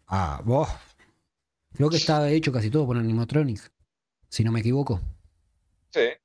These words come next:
Speaker 2: eh.
Speaker 1: Eh, y, y, y la verdad fueron ge-, geniales, geniales, eh, porque,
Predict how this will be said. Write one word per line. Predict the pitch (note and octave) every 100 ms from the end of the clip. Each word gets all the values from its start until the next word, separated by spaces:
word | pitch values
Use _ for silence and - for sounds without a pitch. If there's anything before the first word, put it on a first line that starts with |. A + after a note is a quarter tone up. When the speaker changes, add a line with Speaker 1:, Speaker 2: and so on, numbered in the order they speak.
| _ _ A#2
Speaker 2:
eh. | G#2+ G2+ F#2 F#2+ _ _ -
Speaker 1:
Eh, | A#2+ A#2 A2
y, | D3 C#3+ - C#3+
y, | C#3 -
y | C#3
la | B2
verdad | A#2 D#3
fueron | F3+ G3 D3+ -
ge-, | - - - A2
geniales, | - A#2+ C#3+ D#3+ C#3+ A#2+ F#2 - _
geniales, | - A#2 C3 C3 C#3+ D3+ F#3 F#3 -
eh, | C#3+ C3
porque, | A#2+ C3+ B2+ A2 C3+ B2+